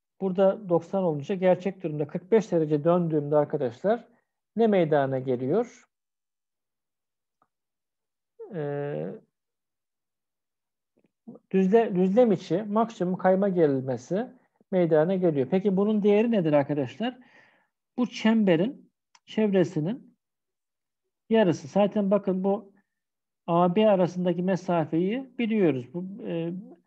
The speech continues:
A, B'nin iki katı değere sahipti. İkisini birbirinden çıkarttığımızda arkadaşlar, onu da ikiye böldüğümüzde biz kolaylıkla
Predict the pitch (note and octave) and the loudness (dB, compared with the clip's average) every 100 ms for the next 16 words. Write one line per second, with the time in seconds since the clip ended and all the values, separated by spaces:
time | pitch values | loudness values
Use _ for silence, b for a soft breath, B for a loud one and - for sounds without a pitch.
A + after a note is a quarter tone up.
0 | _ _ _ _ F#3+ F#3+ A3 A3 F#3 F3+ | _ _ _ _ 0 0 0 -6 -2 2
1 | F3+ A3 - A3+ F3+ E3 D3 C#3+ C3 B2 | 2 -2 -6 -4 -4 -4 -2 -2 -2 -4
2 | - B2 A#2+ A#2+ - B3+ - _ _ _ | -8 -10 -10 -12 -10 -10 -12 _ _ _
3 | _ _ _ _ _ _ _ _ - b | _ _ _ _ _ _ _ _ -20 b
4 | - - F#3 G#3 G3+ G#3 G3+ G3 F#3+ F#3 | -12 -10 -8 -4 -2 -2 -4 -2 -4 -6
5 | - G3 F#3 F#3+ F3 E3 D3+ C#3+ C3+ C3+ | -4 -2 -2 -4 -6 -4 -2 -4 -4 -8
6 | A#2 F3+ F#3+ F3 F#3 F3+ F#3+ E3+ D3+ C3 | -10 -10 -6 -6 -6 -2 -2 0 -2 -4
7 | B2+ A#2+ A#2 E3 A#3 - _ _ _ _ | -8 -12 -8 -8 -8 -12 _ _ _ _
8 | _ _ _ _ F#3+ F3 G3 G3 G3 F#3+ | _ _ _ _ -14 -8 -4 0 0 0
9 | F#3+ D3 F3 A#3 | -6 -4 -4 -4